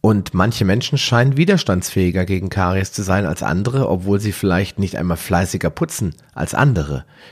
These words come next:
die ständig Löcher in den Zähnen haben, so wie ich, als ich ein Teenager war. Welche Faktoren beeinflussen also die Kariesbildung? Genau genommen gibt es drei ganz wesentliche Faktoren, vielleicht fallen dir im Anschluss noch ein paar mehr ein, dann schick sie mir bitte per E-Mail,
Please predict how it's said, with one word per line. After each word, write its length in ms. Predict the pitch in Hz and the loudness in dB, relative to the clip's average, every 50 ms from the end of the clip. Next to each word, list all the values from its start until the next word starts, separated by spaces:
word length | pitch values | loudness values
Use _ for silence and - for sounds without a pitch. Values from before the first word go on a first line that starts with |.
| - - | -10 -6
die 60 | 101 | -4
ständig 480 | - - - 98 98 101 92 92 - - | -2 0 2 2 2 2 0 0 0 2
Löcher 260 | 98 113 107 - 95 | 2 2 4 2 2
in 80 | 85 82 | 0 0
den 160 | 82 82 78 | 0 -2 -2
Zähnen 380 | - - 85 82 82 87 90 | -2 0 0 0 0 0 0
haben, 260 | 90 85 92 101 101 107 - - - _ | 0 0 -2 -2 -4 -8 -10 -16 -20 _
so 220 | - - 120 104 95 | -4 -2 0 0 0
wie 80 | 92 | 2
ich, 320 | - 123 113 - - - - | 2 0 0 -2 -6 -6 -6
als 160 | 82 85 - | -6 -6 -4
ich 100 | 104 104 | -4 -4
ein 140 | 101 101 110 | -4 -4 -4
Teenager 580 | - - 98 85 76 73 71 - - 62 57 | -4 -4 -2 -2 -2 -2 -4 -4 -6 -8 -8
war. 220 | 60 60 - - - _ _ _ _ _ _ _ _ _ - - - - - - - - _ _ _ - | -8 -10 -12 -14 -16 _ _ _ _ _ _ _ _ _ -20 -20 -18 -18 -20 -20 -20 -20 _ _ _ -10
Welche 340 | - - 104 139 147 - 139 | -2 0 0 0 2 0 -2
Faktoren 680 | - - 104 - - - - 117 110 110 113 117 113 113 - - - _ _ - | -2 -2 -6 -6 -6 -2 2 4 4 4 4 2 0 -2 -6 -12 -20 _ _ -4
beeinflussen 800 | - - - 90 104 101 - - - 104 95 - - - 104 - - | -2 0 0 2 0 0 -2 -2 -2 -2 -2 -2 -2 -6 -6 -6 -4
also 260 | - 90 95 - 101 92 | -2 -2 -2 -2 -2 -4
die 200 | - 95 87 - | -2 -4 -6 -4
Kariesbildung? 920 | - 92 82 78 78 78 71 60 57 - _ - 65 62 - - - - _ _ _ _ _ _ _ _ _ _ _ - - - _ _ - _ _ _ _ _ _ _ - | -6 -6 -6 -6 -8 -8 -12 -12 -14 -12 _ -8 -8 -8 -8 -10 -14 -16 _ _ _ _ _ _ _ _ _ _ _ -20 -20 -20 _ _ -20 _ _ _ _ _ _ _ -2
Genau 240 | 104 107 113 120 120 | 0 2 2 4 4
genommen 240 | 135 131 127 127 120 | 4 4 4 4 4
gibt 200 | 120 110 - - | 2 0 -2 -2
es 300 | 98 92 - - - - | -4 -4 -4 -6 -10 -8
drei 360 | - 85 82 92 98 123 123 | -6 -2 0 0 2 2 2
ganz 340 | - 98 110 120 - - - | 2 2 2 0 0 -2 0
wesentliche 500 | 98 104 123 120 113 110 95 - - - | 2 4 4 4 2 -2 -4 -4 -8 -8
Faktoren, 560 | - - 78 - - - 101 101 117 131 135 | -6 -8 -8 -8 -4 -2 0 2 2 2 0
vielleicht 320 | - - 80 71 73 - | -2 -4 -6 -6 -6 -8
fallen 260 | - - 76 76 82 82 | -6 -2 -2 0 0 0
dir 120 | 85 80 | 0 0
im 80 | 76 - | -2 -2
Anschluss 420 | - 90 - - - 90 - - | -4 -8 -6 -4 -4 -4 -4 -4
noch 100 | 80 78 | -6 -6
ein 100 | 85 76 | -6 -4
paar 140 | - 80 78 | -2 0 2
mehr 280 | 85 101 117 131 131 | 2 4 4 4 4
ein, 240 | 87 101 110 110 104 | 4 2 2 0 0
dann 140 | 98 82 78 | -2 -4 -4
schick 220 | - - 110 90 | -4 -4 -6 -4
sie 120 | - - 104 | -4 -4 -2
mir 120 | 92 87 | -2 -2
bitte 260 | 80 - 90 82 87 | 0 -2 -4 -6 -6
per 260 | - - 107 87 - - | -8 -6 -6 -4 -2 0
E-Mail, 420 | 107 127 131 123 120 120 113 | 0 2 4 4 4 2 2